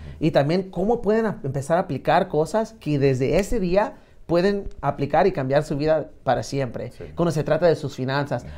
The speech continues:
Speaker 1: hasta cómo empezar un negocio,
Speaker 2: Ujú.
Speaker 1: cómo puedes invertir, las ventajas de tener tu propio negocio, en tus taxes, ganando un poquito extra dinero, aunque sean los mil dólares extra, Carlos,
Speaker 2: Sí.
Speaker 1: a tre-, es una, un dineral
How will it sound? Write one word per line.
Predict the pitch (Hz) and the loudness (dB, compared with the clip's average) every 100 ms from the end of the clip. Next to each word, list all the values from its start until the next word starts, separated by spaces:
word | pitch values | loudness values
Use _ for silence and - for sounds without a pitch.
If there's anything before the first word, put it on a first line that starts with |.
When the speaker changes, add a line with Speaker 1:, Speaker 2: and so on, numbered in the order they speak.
| - | -4
Speaker 1:
hasta | - 175 165 160 | -2 -2 -4 -2
cómo | 175 | -2
empezar | 214 165 170 | 0 -2 -2
un | 202 | 0
negocio, | 190 170 233 247 165 131 | 0 2 0 0 -2 -4
Speaker 2:
Ujú. | - - - - - | -10 -18 -18 -20 2
Speaker 1:
cómo | 185 214 | 6 8
puedes | 226 226 214 | 6 2 2
invertir, | 190 127 127 220 | 2 2 2 2
las | 190 135 123 | 2 2 0
ventajas | 139 123 165 220 269 208 | 0 2 2 2 -2 0
de | 175 | -2
tener | 147 165 | 0 -2
tu | 170 | -4
propio | 190 175 185 | -4 -4 -4
negocio, | 202 127 143 240 156 135 123 - - | -4 -2 0 -2 0 -2 -2 -12 -8
en | 123 135 | -4 -2
tus | 143 135 | -2 -2
taxes, | 185 196 214 - 208 156 | 0 0 -2 2 2 4
ganando | 143 208 | 0 2
un | 226 | 0
poquito | 190 202 226 | -2 -4 0
extra | 208 208 220 | 0 0 0
dinero, | 180 160 233 233 - - | 0 0 0 -2 -8 -6
aunque | 156 160 | -4 -2
sean | 160 247 | 0 2
los | 220 | 2
mil | 226 | 2
dólares | 220 226 226 220 | 4 4 4 4
extra, | 208 208 269 | 2 2 -4
Carlos, | 254 269 330 349 | 0 0 0 -4
Speaker 2:
Sí. | 101 65 - - | -6 -8 -10 0
Speaker 1:
a | 151 | 0
tre-, | 156 170 | 2 0
es | - 147 | -2 -4
una, | 254 311 196 | -2 -2 0
un | 165 220 | 0 0
dineral | 247 160 202 | 2 2 2